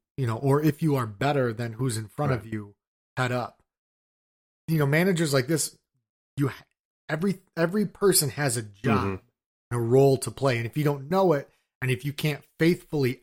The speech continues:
Speaker 1: execute it all of the time, you're not gonna get that time in.
Speaker 2: No, they'll, they,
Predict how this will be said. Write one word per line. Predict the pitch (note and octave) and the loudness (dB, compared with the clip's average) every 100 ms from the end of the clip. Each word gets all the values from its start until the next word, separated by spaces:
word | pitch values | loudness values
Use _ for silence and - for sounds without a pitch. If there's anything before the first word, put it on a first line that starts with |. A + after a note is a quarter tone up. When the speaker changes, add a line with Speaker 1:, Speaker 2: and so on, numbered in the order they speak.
| - | -6
Speaker 1:
execute | G#3+ G#3+ - C#3 - A#2+ | -4 -2 -4 -4 -4 -4
it | A#2 | -4
all | A2+ A2 | -6 -6
of | G#2 | -10
the | G#2+ | -16
time, | - A#2 A2 A2 _ _ _ _ _ _ _ - | -16 -16 -20 _ _ _ _ _ _ _ _ -2
you're | D3 | 2
not | E3 G#3 E3+ | 2 2 0
gonna | D#3 B2+ | -2 -2
get | G#2 C#3+ F3 B2+ | 0 0 0 -2
that | B2+ B2 - _ | -6 -6 -10 _
time | C#3+ C#3+ B2 | -6 -2 0
in. | D3+ | 2
Speaker 2:
No, | G#2+ F2 G2 | 2 2 -2
they'll, | C3 C3+ C#3 | 6 6 8
they, | B2 D3 | 8 6